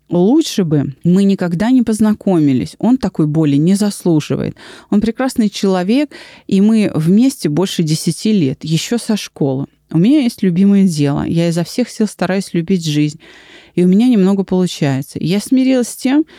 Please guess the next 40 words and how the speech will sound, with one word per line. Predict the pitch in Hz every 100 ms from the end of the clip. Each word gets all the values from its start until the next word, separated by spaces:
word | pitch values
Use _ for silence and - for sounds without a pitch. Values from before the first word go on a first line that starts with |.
| - -
что | - - 190
у |
нас | 190 240 - -
не | 208
будет | 190 202 185
детей, | 165 175 - 247 269 -
но | 180 196
очень | 220 - 175
боюсь, | 156 165 180 240 254 -
что | - 196
ему | 190 208
больно | 196 220 185 156 147
от | 160
этого. | 160 143 139 135 165 214
Я | - 226
действительно | 247 - 277 - 160
причинила | 151 160 - 190 214
ему | 180 170
много | 165 160 156
боли. | 160 156 143 156 - - - -
И | - 196 -
очень | 233 262 233 - 170
виню | 151 175 190 254
себя | - 156 160 180
за | 175
это. | 160 139 - 139 - - - -
Говорила | 165 180 262 320
с | -
психологами. | - 247 - 180 160 151 143 143 156 _ _
И | - 190
все | - 294 302
они, | 233 180
как | - 214 214
один, | 202 180 170
говорят: | 156 151 143 -
«Это | 220 262
же | 202 202
не | 190
твоя | 170 170 170 214
вина». | 220 196 170 151 139